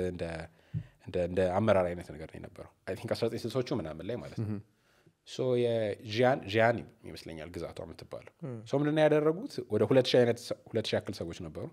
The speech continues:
Speaker 3: እም።
Speaker 1: ሶ ሰዎቹን ጋዘር አደረጋቸው ሰውዬው፣ ይሄ፣ እ፣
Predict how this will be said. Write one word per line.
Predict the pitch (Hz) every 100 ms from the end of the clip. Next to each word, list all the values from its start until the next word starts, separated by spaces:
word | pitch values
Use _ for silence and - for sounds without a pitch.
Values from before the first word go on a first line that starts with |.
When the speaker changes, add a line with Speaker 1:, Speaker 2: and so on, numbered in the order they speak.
| _ -
Speaker 3:
እም። | 123 117 110 104 _ _ _ _ _ -
Speaker 1:
ሶ |
ሰዎቹን | - 117 117 117
ጋዘር | 107 107
አደረጋቸው | 98 98 95 92 95 98
ሰውዬው፣ | 95 95 156
ይሄ፣ | 90 82 80 82 85 _ -
እ፣ | -